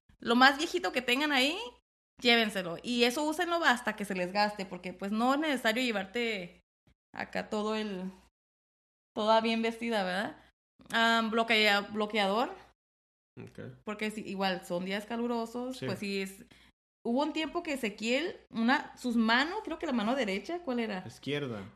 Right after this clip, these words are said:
Speaker 1: Iz-, ajá, la mano
Speaker 2: Pues
Speaker 1: izquierda.
Speaker 2: sí, uno va manejando y,
Speaker 1: Híjole,
Speaker 2: pues, te
Speaker 1: es-,
Speaker 2: pega todo el
Speaker 1: estaba
Speaker 2: sol.
Speaker 1: súper quemado de su mano y digo, "No, no, no, no".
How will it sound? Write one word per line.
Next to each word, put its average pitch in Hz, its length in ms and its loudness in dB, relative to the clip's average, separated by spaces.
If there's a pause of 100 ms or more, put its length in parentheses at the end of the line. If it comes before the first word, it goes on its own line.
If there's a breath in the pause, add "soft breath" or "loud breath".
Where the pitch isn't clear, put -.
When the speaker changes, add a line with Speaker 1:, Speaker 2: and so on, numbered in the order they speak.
(120)
Speaker 1:
Iz-, - 320 -6
ajá, 220 200 2
la 196 100 4
mano 196 120 0
Speaker 2:
Pues 220 60 -4
Speaker 1:
izquierda. 196 400 2
Speaker 2:
sí, 139 60 2
uno 160 160 4
va 170 100 6
manejando 170 720 2
y, 160 120 2
Speaker 1:
Híjole, 381 560 2 (300)
Speaker 2:
pues, 165 160 2
te 135 60 2
Speaker 1:
es-, 127 80 2
Speaker 2:
pega 139 300 0
todo 143 180 2
el 143 60 4
Speaker 1:
estaba 247 300 6
Speaker 2:
sol. 294 160 0
Speaker 1:
súper 320 460 -4
quemado 240 380 2
de 269 100 2
su 262 100 -4
mano 220 420 2
y 240 60 2
digo, 196 300 -4
"No, 190 380 -6
no, 208 80 -6
no, 196 140 -6
no". 180 340 -8